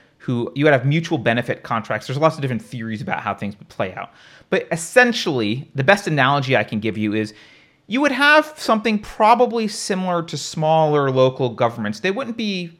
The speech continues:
able to enforce anything at gunpoint, but they could enforce things through ostracism. Like,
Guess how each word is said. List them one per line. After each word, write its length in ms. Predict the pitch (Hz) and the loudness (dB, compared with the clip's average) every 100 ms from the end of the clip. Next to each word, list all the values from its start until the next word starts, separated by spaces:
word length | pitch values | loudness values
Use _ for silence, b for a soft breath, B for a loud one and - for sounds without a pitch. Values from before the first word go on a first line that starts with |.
| _ _ - | _ _ -4
able 240 | 156 160 | -2 0
to 140 | 156 - | -2 -2
enforce 380 | 131 147 147 | -4 -4 -4
anything 280 | 143 131 127 | -4 -4 -6
at 120 | 98 | -6
gunpoint, 480 | 101 113 135 190 190 B B B | -4 -4 -2 -6 -6 B B B
but 100 | 170 | -4
they 100 | 185 | -2
could 140 | 180 196 | 0 -2
enforce 400 | 190 - 196 196 | -4 -2 -4 -2
things 200 | 180 165 | -8 -6
through 180 | 147 104 | -4 0
ostracism. 640 | 120 - 117 120 101 101 | 0 0 -8 -6 -4 -2
Like, 260 | 104 101 | -2 -2